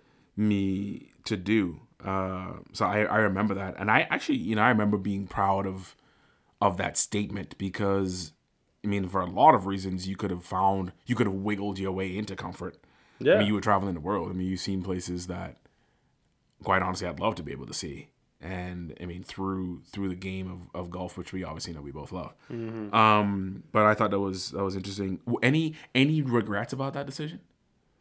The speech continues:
Speaker 2: Uh, no regrets, not even one letter. Um, that's a, that's a bad reference. Um, <laughs> I, I really don't think that I have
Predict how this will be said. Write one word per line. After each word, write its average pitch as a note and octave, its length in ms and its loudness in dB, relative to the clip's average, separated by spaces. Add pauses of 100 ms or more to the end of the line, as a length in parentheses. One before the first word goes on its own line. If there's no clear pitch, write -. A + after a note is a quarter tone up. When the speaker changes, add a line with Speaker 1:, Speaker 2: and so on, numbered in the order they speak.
(920)
Speaker 2:
Uh, C3 600 0 (680)
no C3+ 240 2
regrets, A#2+ 720 0
not A#2 180 -2
even A2+ 220 -4
one A2 240 -4
letter. G2 380 -6 (560)
Um, G#2+ 540 -4 (440)
that's - 220 -10
a, C#2 260 -8
that's - 220 -16
a - 60 -16
bad C2 360 -12
reference. - 600 -14 (400)
Um, C3 400 6 (1080)
<laughs> - 1120 -20
I, C#3 300 8 (180)
I C#3 140 4
really C4+ 260 4
don't G3+ 260 4 (160)
think D#3 280 -4
that B2 180 -2
I B2+ 160 0 (240)
have A#2+ 560 -4